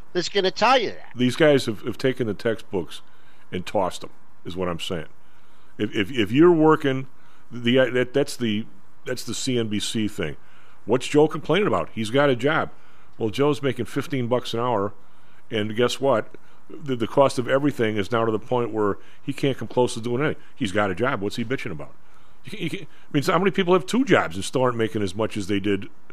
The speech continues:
Speaker 2: r-, in real money ten years ago? I mean, some of the, the ladies that come on the show, Nancy's talking about there's families now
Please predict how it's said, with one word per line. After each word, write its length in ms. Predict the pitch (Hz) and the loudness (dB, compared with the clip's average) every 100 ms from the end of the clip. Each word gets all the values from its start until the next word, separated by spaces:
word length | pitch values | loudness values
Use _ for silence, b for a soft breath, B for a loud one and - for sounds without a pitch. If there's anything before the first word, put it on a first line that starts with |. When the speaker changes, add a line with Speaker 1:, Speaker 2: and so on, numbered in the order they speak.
| b b b - | b b b -4
Speaker 2:
r-, 160 | 127 165 | -2 2
in 160 | 117 | 2
real 180 | 120 120 | 6 6
money 260 | 113 110 104 | 4 2 0
ten 220 | - 113 | 0 0
years 220 | 107 98 | 0 -2
ago? 220 | 87 73 - - - - - - - - - - - - - | -4 -6 -8 -8 -8 -8 -8 -8 -8 -10 -10 -10 -10 -8 -8
I 40 | - | -4
mean, 100 | 123 | 0
some 160 | 156 151 | 2 4
of 40 | |
the, 100 | 135 | 4
the 220 | 135 131 | 2 0
ladies 260 | 127 135 127 | 4 4 2
that 100 | 123 | 0
come 120 | 147 | 0
on 100 | 143 | 2
the 80 | 131 | 2
show, 180 | - 151 | 2 2
Nancy's 460 | 120 151 - 117 | 2 0 -2 -2
talking 240 | 139 131 131 | 2 2 2
about 200 | 131 123 | 2 2
there's 140 | 135 | 0
families 400 | - 147 143 117 | 0 0 0 0
now 260 | 131 127 | 0 0